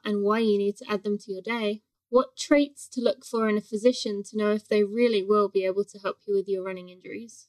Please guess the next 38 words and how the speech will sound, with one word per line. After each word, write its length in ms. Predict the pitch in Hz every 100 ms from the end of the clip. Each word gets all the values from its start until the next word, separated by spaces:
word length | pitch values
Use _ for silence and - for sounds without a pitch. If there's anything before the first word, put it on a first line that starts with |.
| _ _ -
I 60 | 214
know 180 | 233 226
I'm 140 | 214
not 180 | 202 -
the 160 | 196
only 160 | 202 190
one 220 | 180 180
who 120 | 196
gets 240 | 190 190 -
frustrated 640 | 202 196 - 190 180 196 196
with 140 | 190
some 220 | 202 180 185
doctors. 520 | 190 - - - - _ _ _ _ _ -
And 120 | 247
how 180 | 277 302
to 140 | 311
determine 680 | 277 262 247 220 202 202 208 -
if 180 | 214
a 100 | 220
runner 460 | 208 233 220 214 208 _ _ -
has 220 | 208 -
heat 260 | 254 254 -
stroke 380 | 208 196 190 -
or 120 | 214
hyponatremia 1040 | 214 208 214 202 190 196 208 185 180 190 - _ _ -
and 160 | 220
what 160 | 214 -
you 140 | 214
need 160 | 208 196
to 80 | -
do 160 | 190 190
about 240 | 185 -
it. 120 | - - _ _ _ _ _ _ _ _ -
So 120 | -
that's 300 | 277 294 -
enough 220 | 254 220 -
from 220 | 208 196
me. 360 | 190 190 202